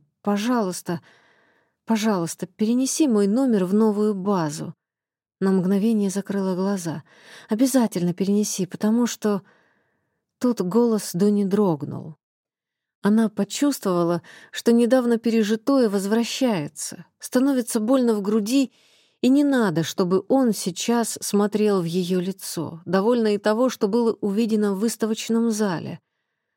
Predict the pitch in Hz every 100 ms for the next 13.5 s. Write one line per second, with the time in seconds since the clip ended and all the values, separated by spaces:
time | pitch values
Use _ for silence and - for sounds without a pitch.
0 | _ - 185 226 180 - 185 - 202 180
1 | 180 175 220 202 180 - - 175 - -
2 | 226 202 190 _ _ _ - 175 208 208
3 | - 208 202 190 190 202 - 165 139 165
4 | - _ _ _ _ _ _ - 190 240
5 | 220 202 208 208 - - 208 156 - 151
6 | _ _ - - 180 175 190 190 175 185
7 | - - 151 143 _ - - - - 208
8 | 208 240 - 220 202 262 233 196 - -
9 | 262 202 151 156 156 185 190 151 170 156
10 | _ _ _ _ _ _ _ _ _ 226
11 | 269 294 311 - - 269 - - 262 -
12 | 277 294 269 190 156 147 - _ _ _
13 | 190 240 302 269